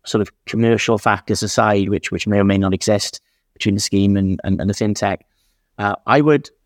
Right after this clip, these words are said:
if I was building my card program today, I would be, well, with the bin sponsor, the processor, of anybody in that value, in, in that supply chain, I would be looking for partners who have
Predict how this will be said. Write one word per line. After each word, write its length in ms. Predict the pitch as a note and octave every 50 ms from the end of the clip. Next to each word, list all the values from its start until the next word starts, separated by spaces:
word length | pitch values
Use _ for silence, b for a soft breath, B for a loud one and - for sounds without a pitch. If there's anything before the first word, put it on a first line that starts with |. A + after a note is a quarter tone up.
| _ _ _ _ _ -
if 140 | B2 - C#3+
I 80 | D3
was 160 | D3+ D3+ C3+
building 360 | - _ - C#3+ C3+ C#3 C#3 C3+
my 120 | C3 C3
card 260 | - - B2+ B2+ C3
program 320 | - - C3 B2 C3 B2+ B2+
today, 320 | - B2 - B2 B2+ C3 - _ _ _ _ _ _ _ -
I 140 | A2 B2+ B2+
would 200 | B2+ B2 A2+ A2
be, 320 | - A#2 A2+ A2 A2 G2+ - _ _ _ _ _ _ _ _ _ _ _ _ _ -
well, 420 | D3 A#2+ C3+ C#3 - - - - -
with 240 | D3+ A#2+ A#2+ A2+ -
the 80 | -
bin 200 | - - C3+ C#3
sponsor, 420 | C3+ - - C#3 C3 C3 C3 - A2
the 100 | A2 G#2
processor, 560 | - - A#2+ B2 A#2+ - - A#2 A#2 - -
of 100 | A2 G2+
anybody 460 | A2+ A#2 C3 C#3 B2 B2 B2 A#2+ A#2
in 80 | A#2+ A#2
that 180 | A2+ A2 A2
value, 300 | G#2+ A2+ G#2+ A2 G#2+ G#2+ G#2
in, 300 | - A2+ - - A2+ -
in 100 | - G#2+ G#2+
that 120 | G#2 -
supply 320 | - G#2 - - G#2 G#2
chain, 300 | G#2 - - G2 F#2 G2 - _ _ _ _ _ _ _ _ _ -
I 140 | - A#2+ C3
would 140 | C#3 B2
be 80 | A2+ B2+
looking 400 | A#2+ A#2+ B2 G#2+ - - A#2+ A#2
for 120 | G#2+ -
partners 640 | - - - A#2+ A2+ A2 G#2+ - - A2 G#2+ G2 -
who 180 | - G2+ G2+
have 540 | G#2 - A2 G2+ G2+ G2+ G2 F#2+ F#2+ - -